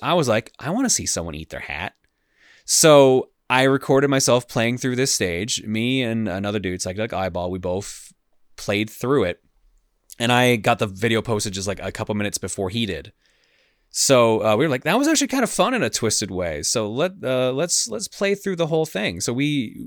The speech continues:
me, him, and I think, was it Wooga was the third guy?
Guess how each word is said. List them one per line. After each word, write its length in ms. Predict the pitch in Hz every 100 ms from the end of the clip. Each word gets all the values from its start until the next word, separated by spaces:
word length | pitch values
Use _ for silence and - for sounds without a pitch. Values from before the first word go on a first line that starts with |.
| -
me, 380 | 110 143 185 208
him, 360 | 180 165 160 151
and 200 | 123 127
I 60 | 123
think, 340 | 143 139 - -
was 220 | 110 110
it 100 | - -
Wooga 440 | 104 170 240 240
was 160 | 226 214
the 80 | 202
third 260 | 214 214
guy? 320 | 220 226 240